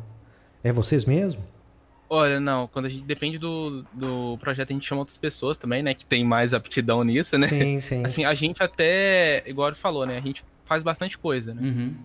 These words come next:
Speaker 2: Porque, e isso é um ponto até super importante que a gente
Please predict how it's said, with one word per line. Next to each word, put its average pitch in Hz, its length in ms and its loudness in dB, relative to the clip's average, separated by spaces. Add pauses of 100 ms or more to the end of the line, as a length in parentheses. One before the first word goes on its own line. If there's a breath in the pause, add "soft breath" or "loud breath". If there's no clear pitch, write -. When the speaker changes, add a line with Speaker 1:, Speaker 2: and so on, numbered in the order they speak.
(160)
Speaker 2:
Porque, 139 800 -2
e 160 160 -2
isso 175 160 -4
é - 20 -2
um 175 220 -6
ponto 170 300 -4
até 185 340 -2
super 190 260 -6
importante 185 680 -2 (580)
que 139 880 -2 (300)
a 117 80 -6
gente 135 340 -4